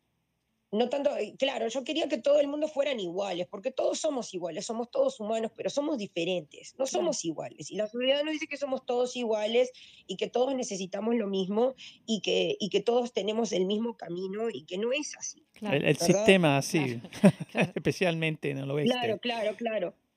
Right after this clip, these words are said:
Speaker 1: Claro,
Speaker 3: Yeah.
Speaker 1: porque en el sistema es más fácil que todos seamos iguales, entonces hay un solo sistema, es un poco más organizado
Speaker 3: Mm.
Speaker 1: y, y se puede manejar un poco más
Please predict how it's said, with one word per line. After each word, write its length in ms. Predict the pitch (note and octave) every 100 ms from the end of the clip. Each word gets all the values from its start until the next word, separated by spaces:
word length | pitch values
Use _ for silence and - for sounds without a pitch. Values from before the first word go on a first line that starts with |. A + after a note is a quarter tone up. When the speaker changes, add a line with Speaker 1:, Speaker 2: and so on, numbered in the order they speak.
| _ C4+
Speaker 1:
Claro, 300 | C#4 A#3 D#3+
Speaker 3:
Yeah. 140 | A#2
Speaker 1:
porque 240 | C#4+ B3
en 60 | D4+
el 120 | D#4
sistema 520 | - D#4+ - F4 F4+ -
es 140 | C4+
más 220 | C#4+ C#4+
fácil 400 | - D#4+ - C4
que 100 | A#3+
todos 360 | - - G#3 G#3+
seamos 400 | C4+ A3+ A3 -
iguales, 540 | G#3 G3+ G3+ A3 C#4
entonces 340 | D4 C#4+ C#4+ C4
hay 140 | C4+
un 100 | C#4+
solo 300 | - D4 D4+
sistema, 800 | D#4 D#4+ - D4 C#4 C#4 C#4 C#4+ -
es 180 | G#4+ -
un 40 | _
poco 300 | B3 - B3
más 160 | A#3+ B3 -
organizado 1120 | C4+ C4 C#4 D4 D4+ - C4 A3+ A3+ B3 D#4 G#3+
Speaker 3:
Mm. 320 | B2 A2+ A#2
Speaker 1:
y, 480 | A#3+ A#3+ A#3 A#3 A3+
y 100 | A#3+
se 120 | -
puede 280 | A3 B3+ C4+
manejar 420 | B3+ A3 G#3 A3
un 80 | A#3
poco 240 | A#3 - G#3
más 100 | G#3+